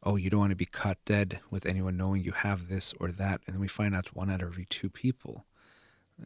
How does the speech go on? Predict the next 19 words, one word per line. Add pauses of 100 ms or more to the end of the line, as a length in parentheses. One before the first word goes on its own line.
(120)
we
see
that
we're
mistaken
in
how
we
judge
this, (560)
and
that
actually
all
of
us (140)
are
probably
suffering